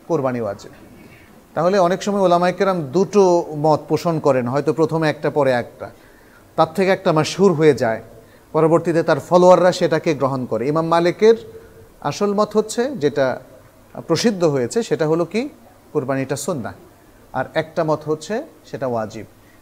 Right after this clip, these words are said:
তাহলে আমরা ইমাম আবু হানিফা রাহমাহুল্লাহ এবং হানাফি মাযহাবের অভিমত হিসাবে পেলাম কি ওয়াজিব। তো এক্ষেত্রে, আ, আ, মানে কুরবানির প্রতি আসলে গুরুত্ব দেওয়ার মতো অনেকগুলো হাদিস আছে।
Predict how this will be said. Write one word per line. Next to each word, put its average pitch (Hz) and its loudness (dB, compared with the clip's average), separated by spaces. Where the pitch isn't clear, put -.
তাহলে 160 -2
আমরা 170 0
ইমাম 165 -2
আবু 156 0
হানিফা 170 -4
রাহমাহুল্লাহ 160 -4
এবং 139 -6
হানাফি 151 -6
মাযহাবের 156 -2
অভিমত 151 0
হিসাবে 160 -6
পেলাম 160 -2
কি 226 -8
ওয়াজিব। 113 -6
তো - -8
এক্ষেত্রে, 254 2
আ, 160 -4
আ, 160 2
মানে 151 -2
কুরবানির 180 2
প্রতি 220 0
আসলে 214 2
গুরুত্ব 190 2
দেওয়ার 165 4
মতো 170 -2
অনেকগুলো 175 2
হাদিস 147 -2
আছে। - -8